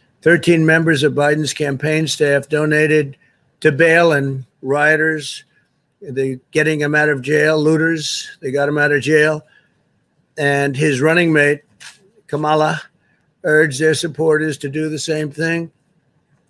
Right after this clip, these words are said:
It's outrageous that they're now seeking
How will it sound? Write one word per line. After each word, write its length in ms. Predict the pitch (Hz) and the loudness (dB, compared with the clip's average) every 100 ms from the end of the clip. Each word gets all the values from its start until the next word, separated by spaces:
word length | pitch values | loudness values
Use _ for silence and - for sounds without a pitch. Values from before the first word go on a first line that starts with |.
| - | -10
It's 220 | 156 131 | -6 0
outrageous 680 | 147 135 139 160 151 165 139 | 0 2 4 4 2 -2 -2
that 160 | 143 139 | -2 2
they're 140 | 143 | 2
now 260 | 143 147 147 | 2 -2 -2
seeking 560 | - 160 160 156 147 | -2 -2 -2 -4 -4